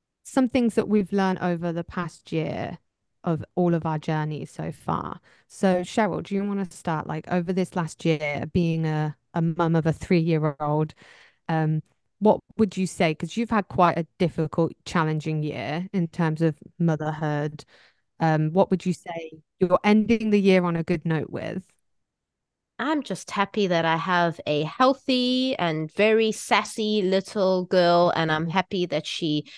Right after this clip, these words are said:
Speaker 2: is her own person and that I've raised someone that is confident, because I was not like that when I, I was confident, but I was not that confident. And I'm happy that I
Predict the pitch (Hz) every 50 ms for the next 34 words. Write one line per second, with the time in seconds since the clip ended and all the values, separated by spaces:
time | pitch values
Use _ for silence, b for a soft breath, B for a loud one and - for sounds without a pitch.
0 | B B B B 196 - 175 170 - 180 - 175 185 180 175 - - 233 233 240
1 | - - 269 247 247 254 277 302 - _ _ _ _ _ _ _ _ _ - 175
2 | 170 165 160 160 151 - 160 151 147 - _ - - - - _ _ _ _ _
3 | _ _ _ _ 190 190 175 170 202 226 226 214 - - - - 175 156 160 151
4 | 147 143 143 143 - - _ _ _ _ _ _ - 160 127 - - 156 151 -
5 | - - - - 190 175 160 - - - - 104 107 170 - - - 151 - -
6 | 175 156 151 151 - - - 175 190 190 185 170 160 165 - 170 151 139 - _
7 | _ - - - 160 156 143 139 - 143 139 139 - - 147 147 139 135 135 127
8 | - - - 185 196 208 208 - - - 214 202 - 180 165 170 165 160 160 156
9 | - 151 151 151 - - 160 175 165 - - 175 165 160 - _ _ _ _ _
10 | _ _ - 185 175 175 - - - 175 151 151 - - 139 - 151 147 151 -
11 | - - - 143 143 139 147 147 - - 165 160 165 156 180 190 - _ - 185
12 | 160 156 160 160 - - 151 139 139 - - - - - _ _ _ _ _ _
13 | 180 180 175 170 170 165